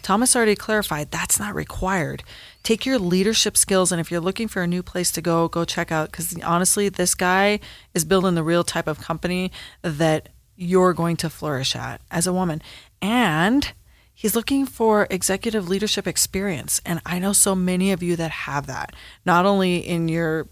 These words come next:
you know, professional lives, but all the ways that you've developed leadership skills. It all counts. It all counts.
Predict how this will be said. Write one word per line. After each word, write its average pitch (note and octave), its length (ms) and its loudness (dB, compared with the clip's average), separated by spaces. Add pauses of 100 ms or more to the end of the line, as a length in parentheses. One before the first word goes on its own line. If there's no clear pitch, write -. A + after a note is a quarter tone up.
you E3 80 -8
know, D#3+ 80 -8
professional G#3 480 -2
lives, F3+ 400 2
but - 260 -2
all A#3 380 6
the F3 280 0
ways F#3 460 6
that E3+ 120 0
you've E3+ 200 -2
developed E3+ 460 0
leadership E3 360 0
skills. D#3+ 460 0 (400)
It D3+ 100 -4
all D#3+ 120 0
counts. - 560 -6 (580)
It - 60 -8
all - 80 -6
counts. - 400 -8